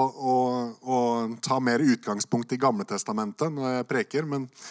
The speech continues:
det er fortsatt ikke liksom, stort sett så har jeg tatt utgangspunkt i Nytestamentet med poengene mine, men jeg har veldig lyst til å, å på en måte vise litt mer fra Gamle Testamentet, hva, hva, eh, eh, ja,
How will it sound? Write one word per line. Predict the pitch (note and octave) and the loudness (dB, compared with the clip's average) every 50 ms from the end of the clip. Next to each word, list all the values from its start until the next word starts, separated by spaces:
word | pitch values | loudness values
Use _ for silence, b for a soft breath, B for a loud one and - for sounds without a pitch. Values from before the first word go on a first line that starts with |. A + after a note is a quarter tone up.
| B B B B B B B - | B B B B B B B -4
det | B2 | -4
er | B2 - | -2 0
fortsatt | - A#2+ - C3 A#2+ B2 | 0 -2 -2 0 -2 -4
ikke | A2+ - B2 | -4 -2 -2
liksom, | A#2+ A#2+ A2 A#2+ A#2 G#2+ A#2 A2 | -2 -2 -2 -2 -6 -6 -6 -8
stort | - - C3+ B2+ - | -2 0 0 0 2
sett | C#3 B2+ A#2+ | 0 -2 0
så | - C3 | 0 -2
har | B2 B2 | -2 -2
jeg | - - | -2 -2
tatt | C3 A#2 - A#2+ | -4 -2 -2 -2
utgangspunkt | G2+ G#2 G2 - A2+ A2 G#2+ - | -2 -4 -6 -4 -6 -8 -6 -6
i | A#2 A#2 A#2 | -4 -4 -2
Nytestamentet | A#2 A#2 G#2+ - G2+ G2+ - - G#2 G2+ G2 F#2+ - - A#2 | -2 -4 -4 -2 -4 -4 -4 -4 -4 -6 -6 -6 -6 -6 -6
med | A#2 A2 - | -6 -4 -2
poengene | B2 A2+ G2+ G2+ G2+ G2+ | -2 -2 -2 -2 -4 -4
mine, | G2+ G#2+ G#2 A#2 C#3+ D#3 - _ | -4 -4 -4 -4 -6 -8 -8 _
men | C#3 B2 B2 B2 B2 - B B B B B B B B B B B B B | -4 -4 -4 -4 -8 -12 B B B B B B B B B B B B B
jeg | - A#2 | -2 0
har | B2 B2 | 0 2
veldig | B2+ B2 A#2 A#2+ | 2 2 2 2
lyst | A#2+ A#2 - - - | 2 2 0 0 0
til | B2 B2 | 0 -2
å, | B2+ | -2
å | B2+ - B2+ B2 | -2 -4 -8 -8
på | A#2+ - | -6 -2
en | C#3 B2+ | -2 -2
måte | A2+ - A#2+ B2 | 0 0 0 2
vise | B2 A2 G2 - - A#2+ | 2 2 0 0 -2 -2
litt | A#2+ - A2+ | -4 -2 -4
mer | A2+ A2 A2+ | -2 -2 -2
fra | A#2 - - A#2 A#2+ | -4 -4 -4 -4 -2
Gamle | A#2+ C3 B2 G#2+ G2+ F2+ | 0 -2 -2 -2 -4 -8
Testamentet, | - G2 - - G#2+ G#2+ G2+ G2 - D#3 F3 D3+ | -8 -8 -8 -6 -6 -6 -6 -4 -2 -2 0 2
hva, | B2+ A#2 A#2 A#2 A#2 A#2+ B2 B B B B B B B B B B B B B B B _ B2 | 2 2 2 2 0 -4 -8 B B B B B B B B B B B B B B B _ -4
hva, | G#2 G#2 G#2+ G#2+ A2 A2+ A#2 A#2 | 0 2 4 4 4 4 2 2
eh, | A#2+ A#2+ A#2 A#2 A#2 A#2 A#2 A#2 A#2 A#2 A2+ A#2 A#2 A2+ A#2 A2+ B B B B B B B B B B B _ _ _ _ _ _ _ _ _ _ _ _ - - - - | 0 0 0 0 0 0 0 0 0 -2 -2 -2 -4 -6 -8 -10 B B B B B B B B B B B _ _ _ _ _ _ _ _ _ _ _ _ -10 -8 -6 -6
eh, | A2 G#2 G#2 - G3 F#3+ F#3+ - F2+ F#2+ - - - | -4 -6 -6 -6 -8 -10 -12 -14 -16 -20 -18 -10 -6
ja, | A#2 A#2 | -6 -6